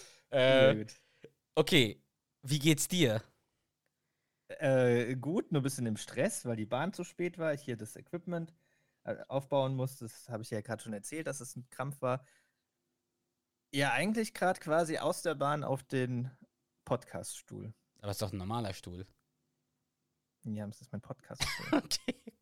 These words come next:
Speaker 1: gut. <laughs> Okay. Das erklärt einiges. Vielen Dank.
Speaker 2: Ja.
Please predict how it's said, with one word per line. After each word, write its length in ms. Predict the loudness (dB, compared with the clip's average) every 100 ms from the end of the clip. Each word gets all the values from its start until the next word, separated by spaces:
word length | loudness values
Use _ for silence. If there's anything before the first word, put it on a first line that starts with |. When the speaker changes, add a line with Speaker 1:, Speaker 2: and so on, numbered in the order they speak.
| -6
Speaker 1:
gut. 260 | -4 -4 -6 -2
<laughs> 1160 | -2 2 2 2 0 -2 -2 -6 -4 -6 -6 _
Okay. 340 | -14 -14 -16 -18 -20 -20 -20 6
Das 160 | 6 8
erklärt 240 | 4 4
einiges. 500 | 4 4 2 0 -4
Vielen 220 | -6 -4 -2
Dank. 180 | -4 -4
Speaker 2:
Ja. 200 | -8